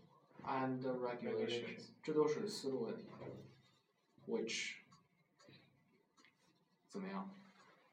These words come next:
Speaker 1: 对吧？看一下。
Speaker 2: 嗯。
Speaker 1: It is necessary to enhance the environmental friendliness by laws and regulations。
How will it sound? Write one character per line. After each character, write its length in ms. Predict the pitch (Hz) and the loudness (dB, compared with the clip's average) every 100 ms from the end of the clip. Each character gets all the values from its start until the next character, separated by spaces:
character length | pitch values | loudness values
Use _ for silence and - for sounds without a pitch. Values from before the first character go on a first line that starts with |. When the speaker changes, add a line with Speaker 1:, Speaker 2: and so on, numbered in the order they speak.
| - - - - _ - - _ _ _ _ _ _ _ - - _ - - - - - - _ _ _ _ _ _ _ _ - | -14 -12 -14 -20 _ -20 -20 _ _ _ _ _ _ _ -20 -20 _ -20 -20 -20 -20 -20 -20 _ _ _ _ _ _ _ _ -10
Speaker 1:
对 100 | 113 | -4
吧？ 240 | 101 101 - - _ _ _ _ _ _ _ - 117 | -2 -2 -6 -18 _ _ _ _ _ _ _ -12 -4
看 180 | 117 | -2
一 40 | 104 | -2
下。 140 | 104 - | -4 -6
Speaker 2:
嗯。 80 | - - | -10 -2
Speaker 1:
It 120 | 180 196 | 8 10
is 140 | 185 | 12
necessary 500 | 202 226 - 151 147 - - | 12 12 12 6 4 0 2
to 240 | 185 180 | 6 6
enhance 680 | 170 170 - 185 165 - - | 6 4 6 8 8 4 2
the 80 | 120 | 2
environmental 720 | 117 117 160 165 147 135 117 | 4 10 10 10 4 -2 -6
friendliness 840 | - 143 127 107 104 - - - - - - | -2 -2 -2 -2 -4 0 -2 -2 -10 -6 10
by 300 | 135 135 135 | 12 12 12
laws 340 | 151 196 202 147 | 8 8 8 4
and 140 | 135 | 4
regulations。 920 | 143 139 135 156 170 - - - - | 6 6 4 2 2 0 -2 -8 -10